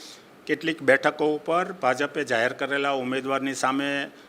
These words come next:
ભાજપમાંથી જ વિરોધ શરૂ થયો છે. ભાજપે ઉમેદવારો બદલવાની પણ જરૂર પડી છે. પરંતુ મેં તમને જેમ અગાઉ કીધું ને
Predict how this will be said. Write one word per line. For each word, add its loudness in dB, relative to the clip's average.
ભાજપમાંથી 2
જ -6
વિરોધ 4
શરૂ -2
થયો -6
છે. -6
ભાજપે -4
ઉમેદવારો -2
બદલવાની 6
પણ 2
જરૂર 0
પડી -6
છે. -10
પરંતુ -2
મેં 0
તમને -2
જેમ 2
અગાઉ 6
કીધું 0
ને -4